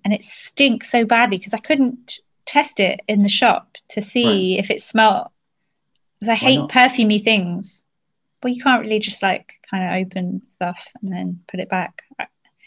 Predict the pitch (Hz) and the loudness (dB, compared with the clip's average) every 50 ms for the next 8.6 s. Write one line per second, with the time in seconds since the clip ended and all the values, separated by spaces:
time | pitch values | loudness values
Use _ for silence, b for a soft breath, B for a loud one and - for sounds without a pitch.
0 | b b b b b b b b b _ _ _ _ _ - - 226 214 247 247 | b b b b b b b b b _ _ _ _ _ -6 -4 2 2 2 4
1 | 247 262 233 233 - 226 220 220 - - 180 175 170 - - 175 170 - 202 190 | 4 4 2 4 2 0 0 0 0 -2 -2 -2 -2 -2 -4 -4 0 2 4 4
2 | 175 160 160 185 185 185 190 175 170 165 165 170 - - _ - 180 175 175 175 | 4 4 0 -4 -6 -6 -6 -6 -6 -6 -6 -6 -8 -10 _ -6 -4 -2 0 2
3 | 170 170 170 170 - 175 175 175 180 - _ - 190 185 - - - - - _ | 2 2 2 0 -4 -6 -4 -6 -8 -10 _ -12 -12 -10 -10 -10 -10 -10 -12 _
4 | - _ _ _ _ _ _ _ _ _ _ _ - - 285 277 - 320 294 240 | -20 _ _ _ _ _ _ _ _ _ _ _ -2 0 0 2 2 2 0 2
5 | - 254 247 240 226 220 226 226 - - 247 240 226 202 185 190 185 196 196 190 | 4 6 6 6 6 4 2 0 2 2 4 4 4 2 0 -2 -2 -2 -2 0
6 | 196 202 185 190 180 170 185 190 - 190 185 190 180 185 185 180 180 175 180 175 | 0 0 0 0 -2 -2 -4 -4 -4 -6 -6 -4 -4 -2 -2 -2 -2 -4 -4 -4
7 | - 202 185 185 185 190 - - - - 160 156 160 175 175 - 156 - - - | -2 -2 -2 -2 -2 -6 -8 -8 -6 -8 -8 -8 -10 -12 -14 -14 -14 -14 -14 -16
8 | 175 - - - 160 160 160 165 160 151 151 160 | -18 -18 -14 -10 -8 -6 -4 -4 -6 -8 -10 -14